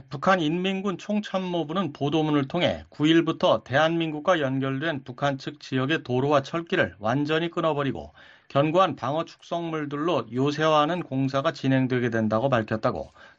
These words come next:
대외관용 조선중앙통신이 전했습니다. 인민군 총참모부는 해당 조치가 한국 지역에서의 군사훈련과 미국 핵 전략자산 전개, 미한의 정권 종말 경고 때문이라며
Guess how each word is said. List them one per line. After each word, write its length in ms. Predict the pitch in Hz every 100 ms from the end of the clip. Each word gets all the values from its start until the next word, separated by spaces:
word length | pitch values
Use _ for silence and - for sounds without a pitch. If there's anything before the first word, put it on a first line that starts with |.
| -
대외관용 640 | 131 151 160 156 180 135
조선중앙통신이 960 | 127 123 139 127 117 110 104 98 127
전했습니다. 800 | 147 123 107 - 98 - - - _ _ - - - - -
인민군 420 | 143 170 175 190
총참모부는 920 | - 190 175 165 156 143 147 98 78 - _ _ -
해당 260 | 170 180
조치가 440 | 170 165 185 113 78
한국 340 | - 175 180 175
지역에서의 560 | - 170 156 147 175
군사훈련과 880 | 143 139 139 139 131 131 131 101 - - - _ _
미국 420 | 123 151 160 -
핵 160 | 180 -
전략자산 680 | 120 139 156 139 135 131
전개, 480 | 117 120 123 98 73 - - - - -
미한의 480 | 151 160 180 120 -
정권 440 | - 143 147 165
종말 360 | 143 139 160 135
경고 400 | - 127 135 139
때문이라며 520 | 139 127 127 131 107